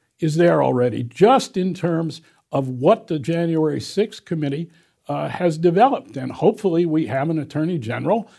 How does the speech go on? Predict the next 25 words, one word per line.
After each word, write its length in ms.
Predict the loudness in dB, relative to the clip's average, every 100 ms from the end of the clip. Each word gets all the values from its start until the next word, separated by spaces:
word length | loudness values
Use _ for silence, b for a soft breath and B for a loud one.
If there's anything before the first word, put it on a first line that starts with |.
| b b
and 180 | -6 -4
a 120 | -2
system 560 | -4 -2 0 0 0 -2
in 120 | -2
place 400 | -2 -4 -4 -6
in 80 | -6
the 80 | -6
Justice 440 | -4 -6 -8 -12
Department 600 | -12 -8 -4 -4 -4 -6 b b b
that 160 | -6 0
will 320 | 4 4 4
allow 480 | 4 2 2 2 2
the 160 | 0
indictment 580 | -2 -2 -2 -4 -2 -2
of 120 | -2
a 60 | -4
former 420 | -4 -4 -2 -2
president 460 | -2 -4 -2 -2 -2
of 80 | -4
the 60 |
United 440 | -4 -2 -2 -4 -6
States 440 | -4 -4 -4 -10 b b
for 200 | 0 2
his 200 | 2 -2
crimes 640 | -4 0 2 2 0 -2